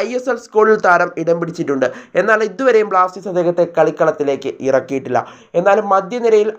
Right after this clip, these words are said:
അദ്ദേഹം ഐസ്വാൾ എഫ് സിക്ക് വേണ്ടി മികച്ച പ്രകടനമാണ് നടത്തിയത്. അദ്ദേഹത്തെ ഇതുവരെയും കേരള ബ്ലാസ്റ്റേഴ്സ് കളിക്കളത്തിലേക്ക് ഇറക്കിയിട്ടില്ല. താരത്തിന് എന്ത് പറ്റിയെന്നതാണ് ഇപ്പോൾ ചോദ്യചിഹ്നമായി ഉയരുന്നത്. അതുപോലെ തന്നെ അടുത്ത താരം പ്രബീർ ദാസ്.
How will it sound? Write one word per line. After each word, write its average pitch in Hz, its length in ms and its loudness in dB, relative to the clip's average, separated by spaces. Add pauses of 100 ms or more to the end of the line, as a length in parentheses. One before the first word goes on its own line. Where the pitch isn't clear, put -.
അദ്ദേഹം 190 360 0 (380)
ഐസ്വാൾ 226 400 2
എഫ് 226 100 -12
സിക്ക് 214 220 -10
വേണ്ടി 190 240 -4
മികച്ച 196 320 2 (140)
പ്രകടനമാണ് 170 540 2
നടത്തിയത്. 135 340 0 (100)
അദ്ദേഹത്തെ 175 380 4
ഇതുവരെയും 175 440 -2
കേരള 147 220 4
ബ്ലാസ്റ്റേഴ്സ് 143 360 -4
കളിക്കളത്തിലേക്ക് 135 680 -2
ഇറക്കിയിട്ടില്ല. 127 300 -4 (560)
താരത്തിന് 180 400 2
എന്ത് 220 220 -4
പറ്റിയെന്നതാണ് 175 600 2 (140)
ഇപ്പോൾ 143 180 0 (120)
ചോദ്യചിഹ്നമായി 123 640 -2 (140)
ഉയരുന്നത്. 120 460 0 (440)
അതുപോലെ 226 320 2
തന്നെ 202 140 0 (140)
അടുത്ത 202 200 0 (100)
താരം 156 180 0 (120)
പ്രബീർ 185 400 4
ദാസ്. 123 200 -4